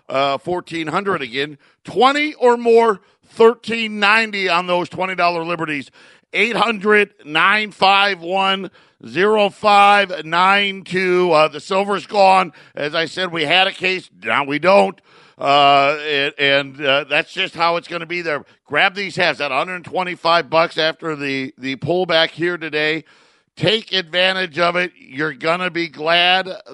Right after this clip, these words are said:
that you did. Eight hundred nine five one zero five nine two. And remember, hey,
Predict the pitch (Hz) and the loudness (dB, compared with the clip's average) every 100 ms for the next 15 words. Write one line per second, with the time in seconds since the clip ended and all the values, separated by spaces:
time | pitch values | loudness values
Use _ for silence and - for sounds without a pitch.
0 | 143 143 151 151 143 143 139 131 156 180 | -12 -4 -4 -4 -12 -12 -12 -10 -4 -2
1 | 180 175 - 143 147 139 - 175 208 190 | -2 -4 -6 -8 -6 -8 -4 -4 -2 0
2 | 208 190 _ _ _ 135 160 190 190 180 | 0 0 _ _ _ -2 2 2 0 -2
3 | 170 175 165 151 175 202 196 170 180 202 | 2 2 2 -2 0 0 0 -4 -2 0
4 | 185 160 - 175 180 180 160 160 156 151 | 0 -2 0 2 4 2 0 -4 -2 -2
5 | 143 - 202 175 175 175 220 180 180 190 | -6 -6 -6 -6 -6 -2 -2 0 0 0